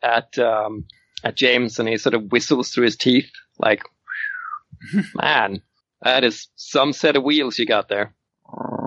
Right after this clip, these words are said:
Speaker 2: Oh, and, uh, I point behind, "She's with us." Point to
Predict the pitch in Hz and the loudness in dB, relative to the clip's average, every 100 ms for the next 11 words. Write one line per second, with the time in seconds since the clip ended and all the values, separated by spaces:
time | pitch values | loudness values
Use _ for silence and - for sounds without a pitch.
0 | - - - - 110 107 110 113 120 123 | -6 -4 -2 0 0 0 0 2 2 0
1 | 131 123 - - - - 175 135 - 160 | 0 -2 -4 -6 -8 2 2 2 2 2
2 | 156 160 160 156 160 147 - 156 208 139 | 2 0 0 0 2 0 2 2 2 0
3 | 143 147 135 - - 196 135 131 131 226 | 0 0 -6 -8 -4 -4 -2 0 2 2
4 | - - _ _ _ _ 135 131 120 | 0 -8 _ _ _ _ -10 -8 -8